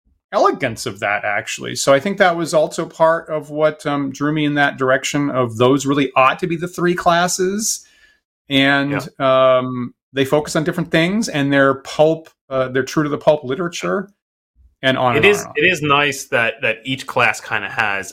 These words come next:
Speaker 2: a core mechanic that only it really gets to engage with, right? Like,
Speaker 1: Yeah.
Speaker 2: um, you know, only, only Magic users have magic, and only thieves have kind of the group of skills, and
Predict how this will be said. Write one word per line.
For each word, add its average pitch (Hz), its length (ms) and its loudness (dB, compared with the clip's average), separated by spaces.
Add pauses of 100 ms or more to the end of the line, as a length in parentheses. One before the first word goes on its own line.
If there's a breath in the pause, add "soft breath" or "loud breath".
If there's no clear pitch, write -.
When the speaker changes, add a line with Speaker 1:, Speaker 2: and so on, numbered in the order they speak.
Speaker 2:
a 110 60 -12
core - 280 -2
mechanic 101 520 -4
that 98 140 -6
only 98 440 -6
it 95 220 0
really 92 380 -6
gets - 300 -4
to 95 340 -8
engage 82 500 -4
with, 62 280 -16
right? 85 280 -4 (260)
Like, 92 180 -14 (340)
Speaker 1:
Yeah. 85 500 0
Speaker 2:
um, 85 160 -10 (840)
you 107 100 -4
know, 87 300 -2
only, 107 480 2
only 117 260 2
Magic 92 380 -2
users 87 300 -8
have 82 340 -4 (440)
magic, 85 480 -6
and 87 100 -16
only 87 600 -4 (280)
thieves 78 380 -8
have 78 360 0 (340)
kind 85 120 -6
of 80 80 -2
the 80 100 -4 (120)
group 82 160 -20
of 76 60 -12
skills, 65 420 -8
and - 140 -18